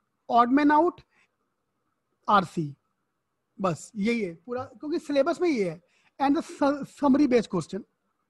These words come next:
this, this is the complete scope from the cat point of view। ओके, इसके अलावा कुछ आता ही नहीं है। जबकि snap and met all the other exam, there are, so we have to look at the other things। ओके,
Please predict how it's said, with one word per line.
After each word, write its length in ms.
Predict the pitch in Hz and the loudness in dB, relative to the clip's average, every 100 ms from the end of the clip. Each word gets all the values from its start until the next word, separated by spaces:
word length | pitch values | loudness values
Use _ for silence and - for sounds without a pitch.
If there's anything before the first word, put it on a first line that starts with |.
| _ _ _ _ _ | _ _ _ _ _
this, 360 | 175 294 330 - | 0 2 2 0
this 240 | 269 320 | -4 -2
is 100 | 349 | -2
the 100 | 349 | -2
complete 440 | - 285 254 302 302 | -2 -2 0 0 -2
scope 440 | - 277 254 269 | -4 0 2 0
from 220 | - 262 | -6 -4
the 100 | 254 | -4
cat 320 | 277 247 208 185 | -4 -6 -8 -8
point 220 | 190 175 | -10 -10
of 80 | 165 | -12
view। 160 | 175 - _ _ _ _ _ _ _ _ _ _ _ _ _ _ _ _ _ _ _ _ _ _ _ - | -14 -20 _ _ _ _ _ _ _ _ _ _ _ _ _ _ _ _ _ _ _ _ _ _ _ -10
ओके, 180 | 220 220 | -8 -8
इसके 320 | 208 277 320 | -10 -12 -8
अलावा 160 | 302 294 | -8 -6
कुछ 160 | 294 | -8
आता 220 | 220 202 | -8 -8
ही 60 | 214 | -8
नहीं 140 | 185 170 | -8 -10
है। 60 | - _ _ _ _ _ | -14 _ _ _ _ _
जबकि 340 | 202 269 - 339 | -8 -6 -2 -4
snap 480 | - 285 320 359 330 | -2 0 2 0 -2
and 180 | 302 | -2
met 120 | 294 285 | -2 -2
all 240 | 269 277 | -2 -2
the 100 | 294 | 0
other 160 | 294 294 | -2 -4
exam, 360 | 262 311 294 | -6 -6 -6
there 160 | 214 269 | -6 -4
are, 220 | 277 294 208 | -4 -6 -10
so 80 | |
we 140 | 254 277 | -8 -6
have 280 | 240 277 - | -4 -6 -6
to 80 | 320 | -10
look 260 | 247 226 | -8 -8
at 200 | 262 254 | -8 -6
the 80 | 277 | -6
other 240 | 294 208 | -6 -8
things। 360 | 196 170 165 - _ _ _ _ _ _ _ _ _ _ _ _ _ _ _ _ | -8 -8 -10 -12 _ _ _ _ _ _ _ _ _ _ _ _ _ _ _ _
ओके, 240 | 226 202 | -12 -10